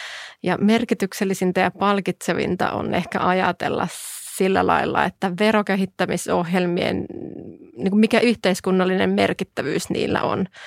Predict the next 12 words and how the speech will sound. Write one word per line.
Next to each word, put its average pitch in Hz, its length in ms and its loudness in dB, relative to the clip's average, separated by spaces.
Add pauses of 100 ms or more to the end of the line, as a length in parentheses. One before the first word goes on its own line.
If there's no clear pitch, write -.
(260)
Et - 160 -6
juurikin 208 360 2
mitä 180 240 0
sivuttiin 180 520 -2
tässä - 280 -2
jo - 120 2
aikaisemmin, - 540 -2
että - 200 -6
kehittämällä, 196 720 0 (540)
ää, - 680 -2 (480)
verotulojen 185 800 2
keräämistä 185 840 2